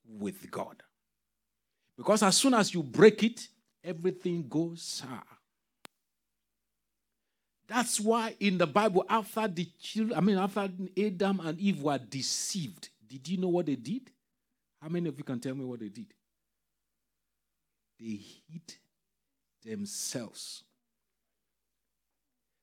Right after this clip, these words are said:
That's the purpose of the devil. To take away your, you know, your relationship with your maker, with your source, with your abundance.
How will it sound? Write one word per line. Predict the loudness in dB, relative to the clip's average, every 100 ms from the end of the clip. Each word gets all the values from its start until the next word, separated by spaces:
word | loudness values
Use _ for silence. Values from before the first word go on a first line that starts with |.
| _ _
That's | -8 -6 -6 -8 -12 _ -6
the | -6 -8 -20 -8
purpose | -6 -6 _ -10 -10 -10 -14 -20 _
of | -14 -12
the | -16
devil. | -14 -14 -14 -20 _ _ _ _ _ _ _ _ _ _ _ _ _ _ _ _ _ _ _
To | -2 -2 4
take | 8 8 4 -12 -8 4
away | 6 6 2 6 8
your, | 8 0 -6 4 4 4 0
you | -4
know, | -4 2
your | 8 8 8
relationship | 4 2 2 2 4 2 2 0 -6 -8 -14 -18 0
with | 0 0 -2
your | -4
maker, | -4 -8 -10 -14 _ _ _ _ 2
with | 4 6 6
your | 6
source, | 6 4 4 4 2 -8 -12 _ 2
with | 4 6
your | 4
abundance. | 4 2 4 6 4 -2 -8 -12 -14